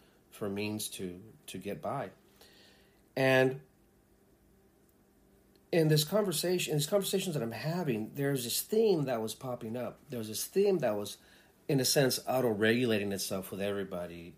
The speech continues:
You know, it, it almost seemed at certain times that, um, there was a line of individuals with the same concern coming in. So this week I thought, "Well, heck, you know, this is what I can do to, to continue the series, you know, part two of,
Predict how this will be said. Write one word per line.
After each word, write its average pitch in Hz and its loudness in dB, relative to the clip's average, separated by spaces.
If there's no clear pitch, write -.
You 98 -12
know, 90 -12
it, 104 -8
it 120 -2
almost 135 0
seemed 131 0
at 110 -2
certain - -6
times 98 -6
that, 87 -6
um, 98 -8
there 107 -4
was 101 -2
a 101 -2
line 101 2
of 92 -6
individuals 104 -2
with 98 -4
the 101 -8
same 104 -4
concern 98 -4
coming 90 -10
in. 107 -4
So 113 0
this 127 -2
week 143 0
I 135 2
thought, 113 -2
"Well, 101 -8
heck, 123 -8
you 104 -12
know, 98 -8
this 131 -6
is 151 -6
what 131 0
I 117 2
can 110 -8
do 110 -2
to, 95 -8
to - -8
continue 110 0
the 98 -4
series, 107 -2
you 95 -10
know, 90 -12
part 82 -10
two 95 -6
of, 87 -12